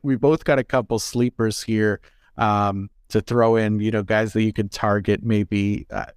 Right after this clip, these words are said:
l-, super, super late in, in rookie drafts or, or after rookie drafts a lot of the time, um, that have, you know, a, a decent outlook either for this year or guys that could actually be decent stashes for next year, um, to emerge in, in decent situations. So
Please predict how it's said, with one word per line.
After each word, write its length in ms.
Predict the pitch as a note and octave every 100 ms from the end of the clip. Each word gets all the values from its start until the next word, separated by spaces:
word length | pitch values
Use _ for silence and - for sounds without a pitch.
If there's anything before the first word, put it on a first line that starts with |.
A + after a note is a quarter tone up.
| -
l-, 340 | D#2 G#2+ G#2+ -
super, 480 | - - F3+ F3 D3+
super 320 | - C3+ B2
late 300 | A#2+ A#2+ A#2+
in, 140 | A#2 A2+
in 200 | A#2+ A2+
rookie 300 | A#2 A2 A2+
drafts 580 | G#2+ A2 A2 A2 -
or, 160 | G#2 F#2+
or 200 | G#2 F#2+ -
after 420 | G#2 A2 - A#2
rookie 320 | A2 A2+ A2+
drafts 380 | G#2 G#2+ A2 -
a 40 |
lot 220 | A2 G#2+ A2
of 80 |
the 80 | A2
time, 420 | G2+ A2 G#2+ G#2 G#2 _ _ -
um, 340 | G2+ G2+ F#2+
that 180 | G2 F#2+
have, 420 | G#2 G#2 G#2 G2+ -
you 120 | A2
know, 240 | G2+ A2 -
a, 160 | - A2+ A2+
a 100 | A2
decent 420 | C3 C#3 - B2+
outlook 460 | C3 - C3 -
either 180 | A#2 A2+
for 160 | - G#2+
this 300 | C#3+ D#3+ -
year 260 | E3 D#3+
or 160 | D3+ G#2
guys 360 | G#2 G#2+ G#2+ G#2+
that 160 | G#2+ - _ _
could 120 | - B2+
actually 300 | B2 - A#2
be 140 | A#2
decent 400 | G#2+ A2 A2+ G2+
stashes 540 | - A2 A2 - G#2+
for 160 | - G2+
next 380 | G#2 G#2+ - -
year, 260 | G#2+ G#2 - - _
um, 400 | - G#2 G2+ F#2+ -
to 140 | A#2+
emerge 460 | G#2 G#2 G#2 G2+ G2+
in, 140 | G2+
in 260 | - G#2 F#2+
decent 340 | - G2 G#2+ -
situations. 800 | G#2+ - G#2 G2 G2 - G#2 -
So 320 | - G#2